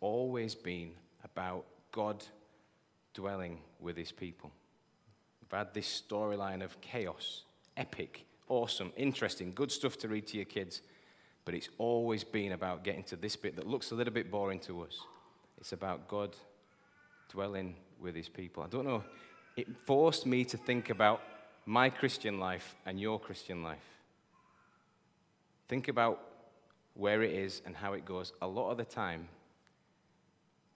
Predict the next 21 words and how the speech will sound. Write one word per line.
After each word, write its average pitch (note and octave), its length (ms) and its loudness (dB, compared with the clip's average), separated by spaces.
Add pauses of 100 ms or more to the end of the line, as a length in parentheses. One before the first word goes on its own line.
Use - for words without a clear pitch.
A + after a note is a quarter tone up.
it's - 160 -10
like F2+ 160 -4
the E2+ 60 -6
story G2+ 420 -2
of F#2 100 -6
the F2+ 100 -2
Israelites. E2+ 540 -6
It - 60 -18
just - 180 -8
goes F#2+ 200 -2
on F#2 180 -2
like F2 160 -4
that. F2 200 -4 (600)
"I'm E2 180 -8
desperate. G#2+ 480 -2 (540)
I've - 160 -14
got - 180 -6
nothing. G#2 400 -4
I'm F2+ 140 -2
in F#2 100 -2
Egypt," F#2+ 460 -4